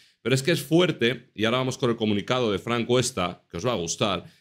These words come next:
es fuerte que dice, "Él y sus amigos distorsionan todo, la tierra no ha sido vendida, nunca fue esa la intención y de momento tampoco lo es".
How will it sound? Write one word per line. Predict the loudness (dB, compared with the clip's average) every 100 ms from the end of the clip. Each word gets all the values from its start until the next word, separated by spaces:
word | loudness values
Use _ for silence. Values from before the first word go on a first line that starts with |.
| _ -2
es | 0
fuerte | 2 0 0 2
que |
dice, | 2 2 0 0 0
"Él | 2 2
y |
sus | 0 0
amigos | 0 2 4
distorsionan | 4 2 0 0 0 0 0
todo, | 2 2 2
la | 0
tierra | 0 0
no | 0
ha | 0
sido | 0 2
vendida, | 2 2 2 2
nunca | 0 -2 -4
fue | -2
esa | -2 0
la |
intención | 0 0 0 0 2
y |
de | 2
momento | 2 0 0
tampoco | -2 -2 0 0
lo | 0 0
es". | -4